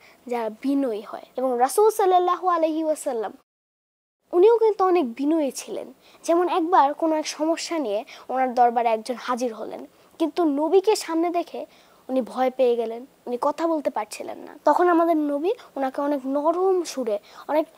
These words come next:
সুন্দর করে ওনাকে বুঝিয়ে বললেন যে, "আমি তো কোনো জুলুমকারী নয়,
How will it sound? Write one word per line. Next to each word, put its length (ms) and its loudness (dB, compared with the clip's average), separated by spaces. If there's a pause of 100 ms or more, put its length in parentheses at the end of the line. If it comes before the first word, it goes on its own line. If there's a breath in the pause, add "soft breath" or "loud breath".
সুন্দর 440 2
করে 220 2
ওনাকে 340 -2
বুঝিয়ে 460 0
বললেন 460 -2 (360 loud breath)
যে, 280 0
"আমি 200 2
তো 60 4
কোনো 180 6
জুলুমকারী 680 2
নয়, 280 -16